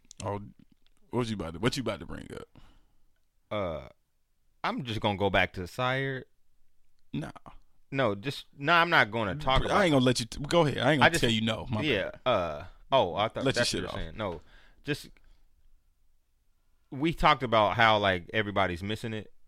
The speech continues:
Speaker 2: and, like, I had another conversation with my cousin Aaron 'cause he said,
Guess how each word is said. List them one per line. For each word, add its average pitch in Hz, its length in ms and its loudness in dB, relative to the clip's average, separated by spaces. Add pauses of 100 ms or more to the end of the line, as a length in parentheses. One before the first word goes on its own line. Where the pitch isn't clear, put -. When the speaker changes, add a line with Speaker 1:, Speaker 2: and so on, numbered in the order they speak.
(120)
Speaker 2:
and, 104 160 -2
like, 85 240 -4 (140)
I 123 100 10
had 139 160 4
another 104 220 -2
conversation 92 500 -8
with 82 200 -10 (120)
my 90 140 -10
cousin 85 260 -12
Aaron 92 400 -8 (240)
'cause 90 200 -10
he 120 240 -8
said, 117 380 0